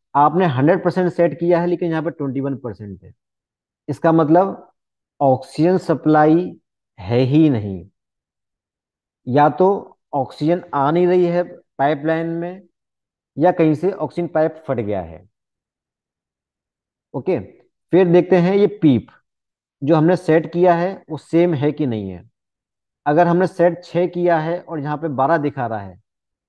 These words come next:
इसका मतलब कुछ तो प्रॉब्लम है। क्या प्रॉब्लम है? ऑटो पीप जनरेट कर रहा है। सिक्स हमने सेट किया है, सिक्स का वो ऑटो पीप है, इसलिए बारह हो गया। फिर देखते हैं ये पीक प्रेशर,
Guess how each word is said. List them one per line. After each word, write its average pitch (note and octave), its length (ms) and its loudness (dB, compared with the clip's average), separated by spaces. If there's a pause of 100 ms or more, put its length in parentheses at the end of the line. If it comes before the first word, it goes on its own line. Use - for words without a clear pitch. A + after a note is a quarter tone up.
(120)
इसका D3 220 -6
मतलब D#3 280 0
कुछ C#3 200 -8
तो D#3+ 80 -2
प्रॉब्लम A#2 460 -6
है। F2+ 160 -18 (380)
क्या D3+ 180 2
प्रॉब्लम D#3+ 420 0
है? E3+ 180 -8 (600)
ऑटो C#3 280 0
पीप D3+ 220 -4
जनरेट B2+ 420 -6
कर G#2+ 100 -10
रहा F2+ 180 -12
है। D#2+ 180 -18 (800)
सिक्स F#3+ 200 2
हमने E3 200 2
सेट D#3+ 320 0
किया F3 200 6
है, F3+ 300 -4 (280)
सिक्स - 260 -6
का E3+ 140 2
वो F#3 120 4
ऑटो D3 440 -2
पीप A#2+ 340 -6
है, F#2 180 -16 (400)
इसलिए E3+ 240 0
बारह A#2 280 0
हो G2 220 -2
गया। F2+ 220 -10 (1200)
फिर F3+ 160 4
देखते F3+ 280 4
हैं F3 180 0
ये G3 100 0
पीक - 420 -2
प्रेशर, G2 400 -4